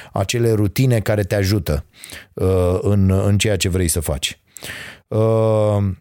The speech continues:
trebuie să plănuiești foarte bine lucrurile, trebuie să te ții de planul respectiv. Ă,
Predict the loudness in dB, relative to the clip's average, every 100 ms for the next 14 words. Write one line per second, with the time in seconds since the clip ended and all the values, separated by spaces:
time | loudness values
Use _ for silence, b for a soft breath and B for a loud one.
0 | _ _ _ _ _ -16 -4 -2 0 -2
1 | -2 -2 0 0 0 -2 -2 0 2 2
2 | 2 0 0 0 0 0 0 -2 -2 -4
3 | -2 -2 -2 -2 -4 -4 -4 -4 -4 -6
4 | -2 0 -2 B B B B -2 2 2
5 | 2 2 0